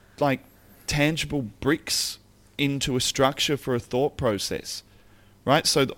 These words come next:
the only things that I can think is that they're looking at it and they're saying, "Okay, he took us to the Europa League final last year. We're gonna back him to do it again.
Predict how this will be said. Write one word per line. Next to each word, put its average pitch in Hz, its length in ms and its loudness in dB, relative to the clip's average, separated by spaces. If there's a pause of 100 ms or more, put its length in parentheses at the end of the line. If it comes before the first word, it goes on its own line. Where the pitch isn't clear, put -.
(160)
the 135 280 2
only 175 340 0
things 156 440 -6
that 127 120 -2
I 127 160 2
can 123 220 -6
think - 500 -6
is - 160 -6
that - 180 -4
they're 123 140 6
looking 110 320 -4
at 104 80 -8
it - 60 -10
and 113 140 -10
they're 110 140 -6
saying, 107 340 -8 (220)
"Okay, 123 380 -2 (1040)
he 131 120 -4
took 156 240 -4
us 170 120 -6
to 160 120 -4
the 143 60 -2
Europa 127 360 0
League 117 220 -2
final 110 360 -2
last 101 380 -6
year. 92 120 -8 (1000)
We're 120 120 -2
gonna 127 120 0
back 117 300 0
him 117 220 -4
to - 120 -8
do 117 180 -4
it 107 80 -4
again. 87 300 -8